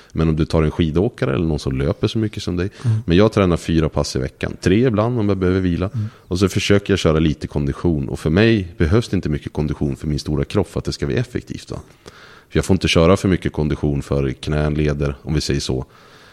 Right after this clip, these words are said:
Speaker 1: Ehm, sen är många strongmans lata, eller som håller på med styrkesport överlag. De skyller på att de tror att de ska tappa gainsen om de är ute och rör på sig två kilometer. De är lata, helt enkelt. Men jag försöker vara duktig med kondition.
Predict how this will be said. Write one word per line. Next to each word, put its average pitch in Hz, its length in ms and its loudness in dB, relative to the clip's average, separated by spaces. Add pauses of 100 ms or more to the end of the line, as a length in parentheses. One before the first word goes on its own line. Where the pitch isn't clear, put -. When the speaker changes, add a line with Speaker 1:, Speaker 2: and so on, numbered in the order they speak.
(260)
Speaker 1:
Ehm, 60 320 -2 (960)
sen 82 220 2
är 82 40 4
många 76 260 2
strongmans 69 440 -4
lata, 71 560 -2
eller 69 120 -2
som 67 140 -4
håller 69 140 -2
på 67 100 -6
med 65 100 -2
styrkesport - 560 -4
överlag. 71 440 2
De 78 120 2
skyller 82 320 4
på 69 100 -8
att - 60 -4
de 71 120 -4
tror 71 120 -2
att 69 80 -4
de 73 120 -2
ska - 180 -4 (260)
tappa 80 300 2
gainsen 85 580 4
om 78 140 6
de 82 140 4
är 85 80 8
ute 78 160 2
och 85 80 8
rör 92 220 6
på 82 160 -2
sig 82 140 0
två 82 200 0
kilometer. 78 520 0
De 87 140 4
är 82 40 8
lata, 82 380 4
helt 69 200 -2
enkelt. - 300 -10 (480)
Men 95 320 4
jag 113 360 8
försöker - 240 -2
vara 82 120 0
duktig 80 260 -2
med 78 100 -2
kondition. 71 500 -6